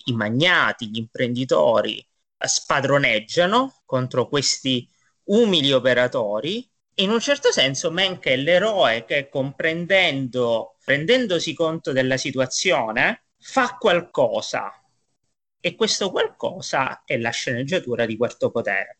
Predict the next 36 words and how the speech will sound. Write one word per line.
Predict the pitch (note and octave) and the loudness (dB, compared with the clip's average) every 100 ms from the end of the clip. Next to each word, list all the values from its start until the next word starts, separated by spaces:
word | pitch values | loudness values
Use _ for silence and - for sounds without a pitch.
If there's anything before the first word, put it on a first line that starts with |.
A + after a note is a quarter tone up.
| _ | _
E | - G3+ | 0 2
il | C#3+ | 2
momento | D3 F3 F#3+ B2+ - | 0 2 2 2 -2
naturalmente | A#2 A#2 C#3 D3 D#3+ C#3 - A#2 | -2 -2 -2 -2 -4 -6 -6 -8
più | - B2 | -6 -8
drammatico | A#2 D#3 G3+ F#4 C#3 G2 G#2 A#2 - B2+ D3 - _ - | -4 -2 -2 0 -4 -4 -8 -8 2 2 2 -2 _ 0
è | D#3+ B2 | 2 4
la | A2 B2 A2+ A#2+ A#2+ A#2 A2 - | 0 -2 0 2 4 2 0 -4
campagna | - D3 C#3 G3 D3 | -2 -2 0 0 2
elettorale | B2+ C3 - E3+ E3 B2 A2 | 2 2 2 2 2 2 2
di | A2+ | 2
Upton | B2 - C3 B2 | 0 -2 -6 -4
Sinclair, | - G#3+ A#3+ D#3+ A2 B2 E3 G3+ _ _ | -6 -6 -6 -6 -2 0 0 -2 _ _
uno | A#2 G#2 G#2+ | -12 -10 -6
scrittore | G#2+ - - G#2 - B2 C#3 C#3 A#2+ A#2 A2 G#2+ | -4 -6 -6 -12 -2 2 6 6 4 4 2 -2
che | - - | -8 -14
conosciamo, | A#2 G#2+ - - C#3 C3+ B2+ A#2+ A#2+ | -12 -10 -6 0 2 4 4 2 2
da | B2+ | 2
lui | B2+ D3 F3+ D#3+ C3 B2 - | 2 4 4 6 4 0 -2
Paul | B2 - | -2 -2
Thomas | C3+ B2 A#2+ C#3 | -4 -4 -4 -2
Anderson | B2 A#2+ A#2+ C3 | -2 -2 -4 -6
si | B2+ | -6
è | |
ispirato | A#2+ - A#2+ A#2+ A#2 | -8 -4 -2 0 0
per | A#2 | -2
Il | C3 | -2
Petroliere, | - E4+ G4+ D4+ A2 - - - | -4 -4 -2 -2 0 -2 -4 -4
che | E3+ G3 | 2 4
era | F3 A#2 | 4 0
di | C#3+ | 0
ideali | D3 D#3 C3 | 2 2 0
socialisti | B2 F3 - G#4 A2+ G#2+ - C3 B2+ | -4 -6 -6 -6 -6 -8 -8 -10 -10
e | - - | -10 -8
che | B3+ | -8
fu | B3+ - D#4+ | -8 -8 -8